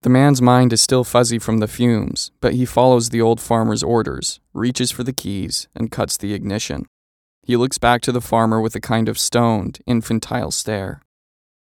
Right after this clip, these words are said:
"So, uh, why are you trying to kill yourself?" "Uh, <coughs> I, um, uh, I," The man has forgotten how to speak.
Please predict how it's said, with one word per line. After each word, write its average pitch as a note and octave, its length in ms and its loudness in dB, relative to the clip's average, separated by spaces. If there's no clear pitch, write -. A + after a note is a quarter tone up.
"So, F#3+ 320 0
uh, - 380 0
why B2+ 200 4
are D#3 60 6
you D#3+ 120 -2
trying D#3+ 300 -2
to C3+ 60 -2
kill G#3+ 240 -2
yourself?" - 760 -6
"Uh, A1 220 -4
<coughs> - 1600 -8
I, C3+ 280 -2
um, C3+ 340 -4
uh, B2 140 -8
I," C#3 540 0
The B2 120 4
man B2+ 240 6
has B2 140 2
forgotten A#2 480 4
how A2 120 2
to - 80 -2
speak. - 520 -6